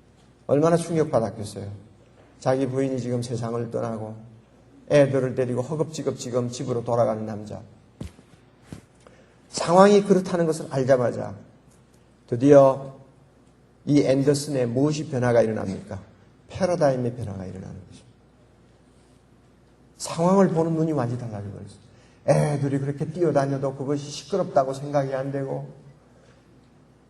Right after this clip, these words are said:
자기 아빠가 애를, 애들을 주의시키지 않고 가만히 앉아있어도 왜 저 남자가 저렇게 멍청해 하던 생각이 다 없어져 버리고,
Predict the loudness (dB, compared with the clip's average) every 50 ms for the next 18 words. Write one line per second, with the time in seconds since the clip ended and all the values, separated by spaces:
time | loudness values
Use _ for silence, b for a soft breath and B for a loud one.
0 | _ -20 -20 -20 -20 -20 _ _ _ _ _ _ _ _ -20 -6 0 2 4 8
1 | 10 10 10 10 8 4 6 6 6 6 8 8 6 6 6 2 0 0 2 4
2 | 6 6 6 6 4 4 4 4 4 2 0 -4 -8 -8 -4 -4 -2 -2 -4 -8
3 | -6 0 2 2 2 2 -2 -8 -8 -14 -14 -10 -8 -6 -4 -4 -4 -2 0 0
4 | 0 0 0 -4 -4 -4 -2 2 4 4 4 4 2 0 -2 0 0 0 0 2
5 | 2 2 2 2 -2 -4 -4 -2 0 0 2 0 0 -2 -4 -4 -2 -2 0 0
6 | -2 -2 -2 -4 -4 -4 -4 2 4 4 4 4 2 2 2 2 2 2 -2 -2
7 | -2 -2 -2 -2 -4 -4 -4 -4 -4 -4 -6 -14